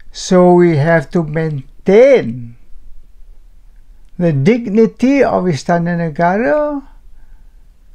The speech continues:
the dignity of the award seseorang terima dari Istana Negara, supaya you have to behave yourself. If you don't behave yourself,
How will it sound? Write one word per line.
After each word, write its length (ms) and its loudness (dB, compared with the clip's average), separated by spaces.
the 160 -2
dignity 720 2
of 320 -2
the 160 -2
award 560 2
seseorang 800 0
terima 400 -4
dari 400 -4
Istana 400 -6
Negara, 640 -8
supaya 880 -4
you 160 -2
have 240 2
to 80 -2
behave 400 0
yourself. 640 -4
If 240 -6
you 80 -4
don't 320 -2
behave 400 -4
yourself, 760 -4